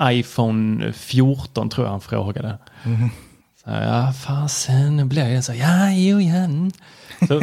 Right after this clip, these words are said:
Speaker 2: <laughs>
Speaker 1: det är ju, det är ju trilla-, eh, liksom triggande, eh, tankar, eh,
Speaker 2: Ja,
Speaker 1: som är
Speaker 2: verkligen.
Speaker 1: roliga att leka med i huvudet. Eh, och det, det, det där har väl också många,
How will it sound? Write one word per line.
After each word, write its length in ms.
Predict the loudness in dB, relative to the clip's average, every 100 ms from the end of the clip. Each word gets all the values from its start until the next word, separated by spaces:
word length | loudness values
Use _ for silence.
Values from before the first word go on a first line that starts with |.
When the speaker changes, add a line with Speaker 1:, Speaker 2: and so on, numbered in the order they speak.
| 0 -4
Speaker 2:
<laughs> 160 | -6 -8 -4
Speaker 1:
det 100 | 2
är 140 | 4
ju, 220 | 4 2 0
det 120 | 0
är 40 |
ju 80 | 2
trilla-, 500 | 2 0 2 0 0
eh, 120 | -2
liksom 540 | -2 -4 -4 -6 -10 -10
triggande, 580 | -2 0 2 2 2 -2 -4 _ -4
eh, 260 | -2 -2
tankar, 540 | 0 0 0 -2 -4 -6 -18 _ _ _ _
eh, 80 | -10 -8
Speaker 2:
Ja, 60 | -4
Speaker 1:
som 200 | -2 0
är 40 |
Speaker 2:
verkligen. 320 | 0 0 0 4
Speaker 1:
roliga 300 | 4 4 4
att 120 | 2
leka 560 | 2 4 4 0 -2
med 220 | -4 -4 -4
i 20 |
huvudet. 580 | -4 -4 -4 -8 -14 -20 _ -20 _ -12
Eh, 300 | -8 -6 -8 -10 -16 _ _ _ _
och 320 | 0 2 0 -10 _ _ _
det, 160 | -2 0
det, 300 | 0 0 0
det 340 | 0 -2 0
där 200 | 4 4
har 140 | 6 4
väl 140 | 4
också 400 | 0 0 -2 -4 -8
många, 460 | -4 0 2 0